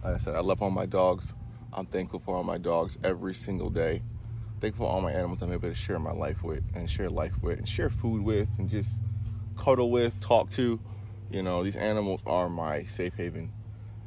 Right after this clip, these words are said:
Hey! Get over here now. Hey, get over here. Come on. Come on, Pumbaa. I'm talking to you. Good girl. Thank you, Coconut. Come on, Pumbaa.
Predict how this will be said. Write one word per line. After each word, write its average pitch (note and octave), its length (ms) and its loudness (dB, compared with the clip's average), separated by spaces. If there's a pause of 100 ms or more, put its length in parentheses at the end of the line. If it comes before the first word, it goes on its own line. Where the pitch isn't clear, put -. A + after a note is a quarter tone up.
(260)
Hey! E4 280 12 (2000)
Get D4 160 12
over D4 280 12
here A3+ 220 4
now. A3+ 480 6 (480)
Hey, C#4+ 160 10 (320)
get A#3+ 220 8
over G#3 280 6
here. E3+ 240 0 (540)
Come G#3 160 4
on. A#3 200 6 (1160)
Come F#3 180 4
on, C4 200 8
Pumbaa. A3 380 12 (520)
I'm D3+ 120 -2
talking F#3+ 280 6
to B3 60 0
you. A3+ 300 12 (580)
Good F3+ 220 6
girl. G3 240 10
Thank G3+ 260 4
you, A#3 80 0
Coconut. G3 520 8 (440)
Come A3 160 10
on, D#4 160 12
Pumbaa. A#3+ 400 12